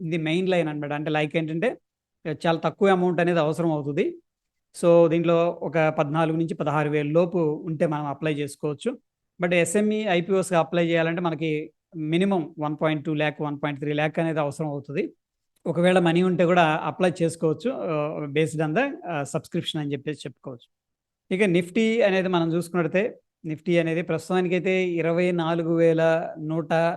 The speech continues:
నలభై ఐదు ఓ రకంగా ఏంటంటే, ఇరవై నాలుగు వేల వంద అనేది స్ట్రాంగ్ సపోర్ట్ అని చెప్పేసి చెప్పుకోవచ్చు. ఎందుకంటే, ఈ లెవెల్ దగ్గర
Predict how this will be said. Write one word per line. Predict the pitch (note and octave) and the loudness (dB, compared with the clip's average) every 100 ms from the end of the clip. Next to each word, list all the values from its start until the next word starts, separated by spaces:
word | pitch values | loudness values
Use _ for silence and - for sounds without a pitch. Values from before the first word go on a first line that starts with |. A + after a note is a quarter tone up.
| - | -4
నలభై | D3+ D#3 D#3+ | -4 0 0
ఐదు | D#3 C#3+ - _ _ _ - | 0 -2 -8 _ _ _ 0
ఓ | E3+ | 4
రకంగా | F3 F3 | 4 2
ఏంటంటే, | G3 F#3+ F3 F3 G3 G3+ - _ | 0 0 -2 -2 -2 -4 -12 _
ఇరవై | E3+ E3 F3 F#3 F#3+ | 0 4 6 6 6
నాలుగు | F#3 E3 F3+ F3 | 4 2 2 4
వేల | F3 F3 | 4 4
వంద | D#3+ D3+ E3+ | 2 2 2
అనేది | E3 E3 A3 C#4 | 2 2 0 -4
స్ట్రాంగ్ | - D#3+ E3+ | -2 0 0
సపోర్ట్ | E3+ E3 E3 E3 | 0 0 2 2
అని | E3 | 2
చెప్పేసి | D#3 D#3+ D#3+ | -2 -2 -6
చెప్పుకోవచ్చు. | - C3+ E3+ D#3 | -6 -8 -4 -2
ఎందుకంటే, | D#3+ E3+ F3+ | -2 -2 0
ఈ | F#3 | 0
లెవెల్ | D#3+ D#3 E3+ | 0 -2 -2
దగ్గర | F3 E3+ F3+ | -2 0 -2